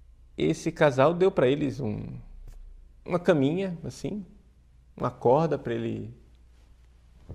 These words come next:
estender a roupa, e ele dava umas aulas pro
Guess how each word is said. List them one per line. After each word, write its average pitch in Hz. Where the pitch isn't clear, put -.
estender 110
a 104
roupa, 170
e 190
ele 208
dava 185
umas 208
aulas 156
pro 139